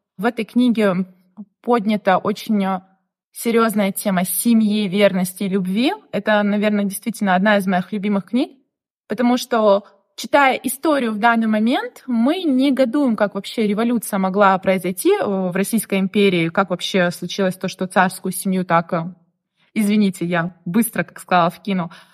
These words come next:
что случилось с царской семьёй, вот это вот всё. А когда ты читаешь такие книжки, как, э,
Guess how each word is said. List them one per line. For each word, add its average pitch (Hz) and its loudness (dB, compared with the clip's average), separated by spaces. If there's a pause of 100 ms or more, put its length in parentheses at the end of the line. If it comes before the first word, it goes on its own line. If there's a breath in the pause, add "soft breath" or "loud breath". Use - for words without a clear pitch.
(320 loud breath)
что 233 -4
случилось 214 -2
с - -12
царской 202 2
семьёй, 254 -2
вот 294 -2
это 190 -4
вот 185 -6
всё. 294 -2
А - -2
когда 240 0
ты 233 -12
читаешь - -2
такие 214 -8
книжки, 233 -2
как, 196 0
э, 185 2